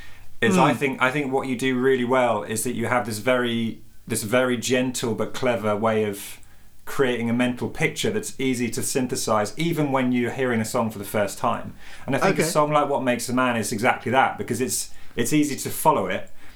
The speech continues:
Speaker 1: It's easy to pick out the, the little kind of, like, narrative ob-, observations you've made about, you know, sort
Speaker 2: Yeah.
Speaker 1: of like what, what does being a man mean, and, you know, what
Speaker 2: Yeah.
Speaker 1: are the kind of classic tropes about it, but then also kind of finishing on this,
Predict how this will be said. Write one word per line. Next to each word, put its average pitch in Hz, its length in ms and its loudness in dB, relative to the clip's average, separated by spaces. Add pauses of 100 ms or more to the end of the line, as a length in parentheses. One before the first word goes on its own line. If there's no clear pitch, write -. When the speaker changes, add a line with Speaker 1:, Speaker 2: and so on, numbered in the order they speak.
Speaker 1:
It's - 200 -2
easy 123 220 0
to - 120 -2
pick 139 320 -4
out 117 300 4
the, 110 420 0 (440)
the 117 60 0
little 127 280 0
kind 120 240 -2
of, 113 100 -2
like, 107 240 0
narrative 117 880 -2 (160)
ob-, 110 240 -2
observations 123 720 0
you've 104 220 -2
made 117 300 2
about, 101 460 0 (100)
you 113 100 0
know, 101 320 0
sort - 240 2
Speaker 2:
Yeah. 190 120 6
Speaker 1:
of 110 40 -2
like 98 160 -4
what, 107 280 -2
what 107 200 0
does 98 160 -2
being 107 400 0
a 101 60 0
man 104 340 2
mean, 113 380 0
and, 98 240 -2 (360)
you 104 80 0
know, 98 120 2
what 175 80 2
Speaker 2:
Yeah. 185 160 4
Speaker 1:
are 107 40 -2
the 104 100 -4
kind 110 180 0
of - 100 -4 (320)
classic - 420 0
tropes 113 380 0
about 98 260 2
it, 98 80 -4
but 113 80 -2
then 131 140 2
also 127 300 0
kind 123 180 0
of 110 80 -2
finishing 120 560 0
on 107 140 2
this, - 400 -4